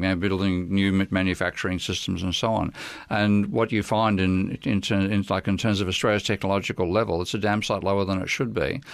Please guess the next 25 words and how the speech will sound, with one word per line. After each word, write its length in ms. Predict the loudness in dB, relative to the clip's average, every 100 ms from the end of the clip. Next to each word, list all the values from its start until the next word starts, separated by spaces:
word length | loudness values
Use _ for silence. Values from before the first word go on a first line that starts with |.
| -18 -18 -6
Uh, 380 | 0 2 2 2
if, 240 | 0 -2 -2
if 200 | -2 0
you 100 | 0
focused 480 | 0 0 0 -4 -4
upon 460 | -2 0 2 0 -6 -18 -8
improving 800 | -2 0 2 2 4 2 2 0 -4
the 100 | -8
technology 920 | -4 -4 0 0 2 0 2 0 0 -4 -16 -20 -20 _ -20 _
and 240 | -2 0
the 240 | 2 2 0 -4
material 600 | -2 0 0 2 2 0
standards 460 | 0 0 0 -2 -4
of 180 | -2 -2
the, 280 | 0 0 0 -4
of 140 | -6
a 60 | -4
fixed 320 | -4 -6 -6
population, 800 | -6 -4 -2 -2 0 -2 -2 -6 -10 -16 -18 -6
you're 80 | -2
gonna 140 | 0
be 80 | 2
doing 220 | 2 4
more 180 | 4 4
innovation. 640 | 2 2 2 0 -4 -4